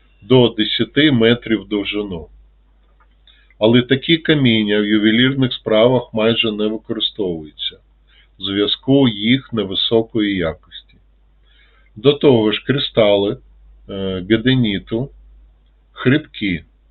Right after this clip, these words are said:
і їх легко розколоти. Місце знаходження мінералу існують в Мадагаскарі, С Ш А, Південна Дакота і Північна Кароліна,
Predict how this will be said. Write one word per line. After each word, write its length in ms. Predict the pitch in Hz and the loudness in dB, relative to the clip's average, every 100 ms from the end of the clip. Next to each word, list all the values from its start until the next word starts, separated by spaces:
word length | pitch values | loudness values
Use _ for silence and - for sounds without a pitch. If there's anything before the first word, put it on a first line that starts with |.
| _ _ _ _ _ | _ _ _ _ _
і 60 | 110 | -2
їх 400 | 107 151 160 - | 2 2 0 0
легко 440 | 107 123 - 113 | 2 2 0 -4
розколоти. 800 | 107 104 - 107 98 82 - 82 - _ _ _ _ _ _ _ _ _ _ _ _ _ _ 127 | -4 -6 -4 -2 -2 -4 -8 -18 -20 _ _ _ _ _ _ _ _ _ _ _ _ _ _ -2
Місце 340 | 156 - 143 | 0 2 0
знаходження 680 | 143 135 - 143 113 117 110 | 0 -2 2 2 2 0 0
мінералу 880 | 113 113 117 147 160 151 123 123 - - | 0 0 2 4 4 2 0 -2 -8 -4
існують 760 | 120 - 127 117 98 90 85 104 | -2 0 0 0 0 -2 -4 -6
в 20 | |
Мадагаскарі, 920 | 104 104 98 104 - 104 92 98 139 - - - _ _ | -4 -2 -2 -6 -4 0 0 0 -6 -12 -20 -20 _ _
С 220 | - 120 | -6 -4
Ш 220 | 104 - 117 | -2 0 2
А, 280 | 98 82 - _ | 0 -2 -8 _
Південна 500 | 110 101 107 101 98 | -6 -2 0 0 -2
Дакота 640 | 92 95 - 104 92 95 87 | -6 -8 -2 -2 -2 -6 -6
і 80 | 95 | -8
Північна 960 | - 95 104 101 92 - 90 87 87 - | -10 -10 -8 -8 -8 -10 -8 -8 -8 -8
Кароліна, 720 | 95 95 90 92 107 135 | -6 -4 -4 -4 -4 -6